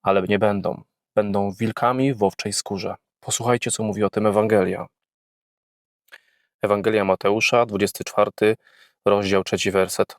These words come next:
"Powiedz nam, kiedy to się stanie i jaki będzie znak Twego przyjścia i końca świata?" I odpowiedział im Jezus: "Uważajcie, aby was ktoś nie zwiódł.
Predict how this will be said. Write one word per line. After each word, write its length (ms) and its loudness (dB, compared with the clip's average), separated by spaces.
"Powiedz 360 0
nam, 240 0
kiedy 300 0
to 100 0
się 140 0
stanie 580 0
i 80 -10
jaki 340 2
będzie 340 2
znak 340 0
Twego 280 0
przyjścia 420 -2
i 120 -6
końca 340 0
świata?" 460 0
I 80 4
odpowiedział 440 2
im 140 0
Jezus: 360 0
"Uważajcie, 800 2
aby 220 2
was 240 0
ktoś 280 -2
nie 180 2
zwiódł. 380 0